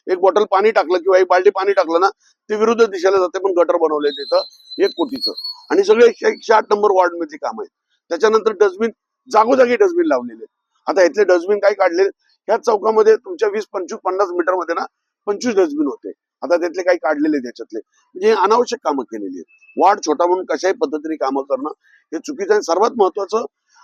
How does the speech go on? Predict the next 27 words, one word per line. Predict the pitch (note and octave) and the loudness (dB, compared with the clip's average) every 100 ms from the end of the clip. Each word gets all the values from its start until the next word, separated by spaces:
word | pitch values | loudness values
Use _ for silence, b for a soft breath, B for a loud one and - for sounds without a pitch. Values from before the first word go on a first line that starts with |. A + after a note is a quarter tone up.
| _ | _
आम्ही | D3 A3+ | -2 2
नगरसेवक | G#3 G#3 G#3+ | 4 4 2
कोण | G#3 G#3 | 2 0
काय | G3+ G3+ | 2 0
करतो | G3+ G3+ | 0 -4
त्याच्यापेक्षा | F#3+ F#3 G3+ F#3 A3 - | -4 -2 -2 -2 -2 -2
अधिकारी | A3+ D4+ D4 G3+ D3+ - _ _ _ - | -2 -2 0 0 0 -8 _ _ _ -10
आणि | - | -2
ठेकेदार | F#3 G3+ D#3+ A#2 - _ _ - | 0 2 0 -2 -8 _ _ -8
यांनी | F3+ B3+ | -2 2
जबाबदारीने | A#3+ A3 A#3 A#3 | 2 2 0 -2
कामं | A3+ G3 F3+ | -2 -2 0
करायला | F3+ E3+ | 0 0
पाहिजे | D#3+ D#3 | 0 -4
होते. | E3 | -6
त्या | F3 E3+ | -2 -2
अधिकाऱ्यांनी | D#3 E3+ F3+ F3+ C#3+ | 0 -2 -4 -4 -2
सगळे | F#3 | -2
बोगस | D#3+ D3 D#3 | -2 -6 -6
कामं | C3+ C#3 | -6 -6
केलेले | B2+ C#3 D3 | -6 -6 -6
आहेत. | - _ _ _ - | -8 _ _ _ -6
त्या | E3 | -2
अधिकाऱ्याची | D3+ E3+ F#3 F3+ G3+ | -2 2 0 0 -4
बदली | C#3+ F3+ A#3 | 0 2 2
देखील | A#3 A3 G3 | 0 0 -2
इथून, | D#3+ | -2